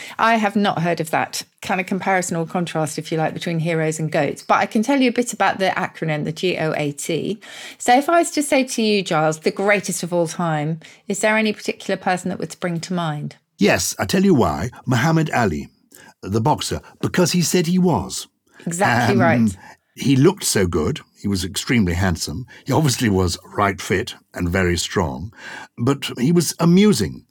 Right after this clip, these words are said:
Speaker 2: and, um, boasted about being the greatest of all time in such a charming way that it stuck in my head. So I'm going to say, greatest of all time, Muhammad Ali. That's
Speaker 1: Spot on.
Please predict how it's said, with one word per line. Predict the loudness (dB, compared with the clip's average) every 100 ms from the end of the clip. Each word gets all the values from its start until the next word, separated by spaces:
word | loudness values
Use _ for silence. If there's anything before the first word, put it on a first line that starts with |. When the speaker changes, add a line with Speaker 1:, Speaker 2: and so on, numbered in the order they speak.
| -20 -20 -12 -2
Speaker 2:
and, | 2 4 4 2 0 0
um, | 2 4 4
boasted | 6 6 4 0
about | 2 2 2
being | 2 2
the | 2
greatest | 2 2 0 0
of | 2
all | 2
time | 2 0
in | 2
such | 0 -2
a |
charming | -2 0 2 4 4
way | 4 2 -2 -6 -10 -14 -16 -2
that | 2 2
it | 0
stuck | -2 0 2 0 -2
in | 2 4
my | 4 2
head. | 2 0 -2 -10 -6
So | -2 0 0
I'm | 0 2
going | 0
to | -2
say, | 0 0 0 -2 -8
greatest | 2 4 4 0
of | 2
all | 2
time, | 2 0 0 -4 -10 -16
Muhammad | -2 2 4 2
Ali. | 0 -4 -8 -12 _ -14 -14 -2
That's | -2 4
Speaker 1:
Spot | 2 2 0
on. | 0 0 -2 -6